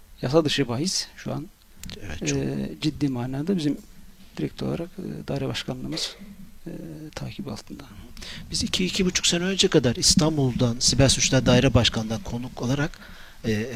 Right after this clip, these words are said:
Speaker 2: bu konuları konuşmaya çalışmıştık ama bu ayrım çok önemli bir ayrım. Türkiye'deki fotoğrafa bakacak olursak aslında, e,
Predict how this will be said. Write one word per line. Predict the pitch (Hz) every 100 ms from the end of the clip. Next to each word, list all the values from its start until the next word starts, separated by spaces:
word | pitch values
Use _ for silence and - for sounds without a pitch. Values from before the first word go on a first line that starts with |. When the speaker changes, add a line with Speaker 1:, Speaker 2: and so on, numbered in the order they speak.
| 113 113 113 110 -
Speaker 2:
bu | 117 120
konuları | - 135 135
konuşmaya | 131 131 127 - 139
çalışmıştık | 127 - - - -
ama | 147 123
bu | 165
ayrım | 143 143 160 190 - -
çok | - 139
önemli | 127 127 135 123
bir |
ayrım. | 113 113 190 - - 180
Türkiye'deki | 226 - 247 - 190 175
fotoğrafa | 160 - - 135 135
bakacak | - - - 110
olursak | - - - -
aslında, | - - - 110 110 107 - - - - -
e, | 110